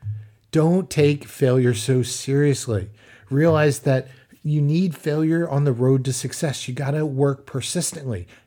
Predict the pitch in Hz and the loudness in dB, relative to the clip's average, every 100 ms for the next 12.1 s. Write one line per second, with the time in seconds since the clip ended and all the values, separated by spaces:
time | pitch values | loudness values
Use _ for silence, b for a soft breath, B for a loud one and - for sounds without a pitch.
0 | - 131 143 165 - - 151 - - 180 | -4 -2 0 -2 -4 -4 -4 -4 -6 -4
1 | - - B B - 113 127 160 156 165 | -4 -10 B B -8 0 0 2 2 2
2 | 156 - _ _ _ _ _ 190 - 151 | 0 -4 _ _ _ _ _ -4 -4 0
3 | 156 165 - - 147 131 120 - - 147 | 4 4 0 -4 -2 -2 -4 -6 -4 -2
4 | 147 - 127 113 107 127 120 113 123 123 | -2 0 -2 0 0 0 0 -2 -2 0
5 | 117 110 104 90 - b b b b 131 | 0 -2 -4 -10 -14 b b b b -2
6 | 131 123 120 - 123 139 139 131 - 117 | 2 2 2 0 0 0 0 -2 -2 0
7 | 123 127 139 135 131 143 139 143 131 127 | 2 4 6 4 2 0 2 2 2 0
8 | 123 135 110 110 - 139 - 135 135 139 | -2 -4 -4 -6 -4 -4 -4 -6 -2 -2
9 | 139 B B B 120 117 131 135 135 127 | -2 B B B -6 2 2 4 4 4
10 | 131 131 120 107 180 180 175 165 170 156 | 2 0 -4 -2 -2 -2 -4 -2 2 4
11 | 123 113 117 123 123 - - 185 185 180 | 2 0 -4 -4 -4 -6 0 2 4 2